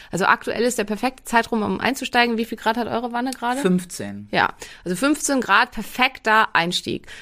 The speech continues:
Speaker 1: Also bei fünfzehn Grad kann ich mich tatsächlich eine Stunde darin aufhalten, ohne dass ich das irgendwie schlimm finde. Ich find's angenehm. Also ich entspanne mich halt super krass in kaltem Wasser.
Speaker 2: Mhm.
Speaker 1: Meine Lieblingstemperatur sind tatsächlich acht Grad.
Speaker 2: Meine auch.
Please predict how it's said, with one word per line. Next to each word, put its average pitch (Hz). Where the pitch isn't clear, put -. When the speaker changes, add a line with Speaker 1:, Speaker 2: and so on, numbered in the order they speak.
Speaker 1:
Also 170
bei 196
fünfzehn 247
Grad 220
kann 233
ich 208
mich 226
tatsächlich 202
eine 196
Stunde 262
darin 240
aufhalten, 240
ohne 214
dass 208
ich 202
das -
irgendwie 196
schlimm 247
finde. 311
Ich -
find's 202
angenehm. 277
Also 175
ich -
entspanne 175
mich 233
halt 208
super 220
krass -
in 220
kaltem 208
Wasser. 262
Speaker 2:
Mhm. 131
Speaker 1:
Meine 262
Lieblingstemperatur 277
sind 226
tatsächlich 214
acht -
Grad. 320
Speaker 2:
Meine 180
auch. 170